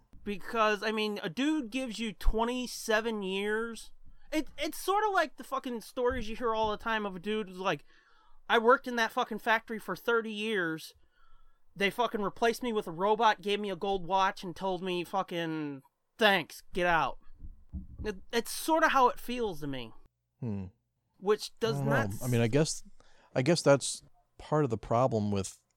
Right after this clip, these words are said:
Speaker 2: a business where nobody's being completely truthful as, as their, <laughs> as their mode of operation,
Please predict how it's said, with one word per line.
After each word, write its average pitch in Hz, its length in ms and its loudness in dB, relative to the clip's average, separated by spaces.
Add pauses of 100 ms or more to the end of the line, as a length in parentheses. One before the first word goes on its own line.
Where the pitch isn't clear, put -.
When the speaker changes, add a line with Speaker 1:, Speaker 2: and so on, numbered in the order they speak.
(440)
Speaker 2:
a 98 80 -2
business 107 600 0
where 95 540 2 (540)
nobody's 101 560 2
being 101 320 0
completely 95 420 -2
truthful 120 680 -2
as, 95 420 -2
as 95 300 -2
their, 90 240 0 (420)
<laughs> - 460 -18
as 120 180 6
their 117 160 6
mode 101 480 4
of 95 200 0
operation, 104 760 0